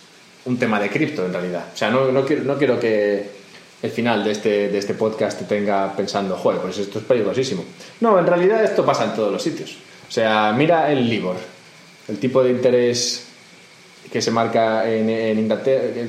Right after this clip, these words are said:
sí, ese es el tipo de in-, de interés de inglés, ¿no? Que se, que se, que se, que se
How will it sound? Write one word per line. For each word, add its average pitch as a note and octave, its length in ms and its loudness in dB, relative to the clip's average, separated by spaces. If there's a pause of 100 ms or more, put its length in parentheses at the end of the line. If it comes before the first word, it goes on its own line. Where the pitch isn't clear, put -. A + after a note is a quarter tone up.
sí, E3 140 -2
ese D3 140 0
es D3 80 -2
el D3 120 -2
tipo D3+ 180 0
de D3 60 2
in-, C#3+ 240 -2
de C3+ 80 2
interés C3 440 0
de A#2+ 80 0
inglés, B2+ 400 0
¿no? D#3+ 140 -2
Que A#2+ 100 0
se, G#2+ 220 -2
que C#3+ 100 -4
se, G#2+ 200 -2
que A2 120 -4
se, G2+ 300 -2 (880)
que A2+ 160 0
se G2+ 720 2